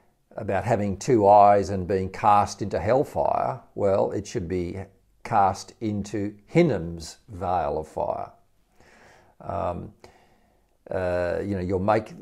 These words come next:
you'll make them more, uh, the child of hell than yourselves. Well, it should be, you'll make them more a child of Hinnom's Vale than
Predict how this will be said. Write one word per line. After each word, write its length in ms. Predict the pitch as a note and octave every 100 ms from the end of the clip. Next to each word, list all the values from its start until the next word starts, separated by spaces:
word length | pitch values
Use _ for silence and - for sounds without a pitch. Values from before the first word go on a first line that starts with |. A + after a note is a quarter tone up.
| -
you'll 200 | A#2 G2
make 260 | G2 G#2 -
them 160 | G2+
more, 420 | F#2+ A#2 A#2 G#2 -
uh, 240 | A2 - G2+
the 120 | G2+
child 340 | - A2 G#2
of 140 | G#2+ -
hell 240 | C#3 E3+
than 160 | A2 F#2+
yourselves. 680 | F2+ - F#2 E2 F2+ F#2 -
Well, 240 | A2+ F#2+ G2+
it 100 | -
should 280 | C3+ G2
be, 280 | F#2+ F#2+ G#2+ A#2
you'll 180 | A#2
make 260 | F#2 G2+ G2+
them 120 | G2+
more 440 | G2+ G#2 G#2+ G#2 A2
a 60 |
child 640 | - - G#2+ G#2+ G#2+ G#2+ -
of 160 | G#2
Hinnom's 480 | - G#3+ F3+ A2 F2
Vale 500 | E2 D#2 D#2+ - - _ _ _ _ _ -
than 340 | F#2+ E2+ -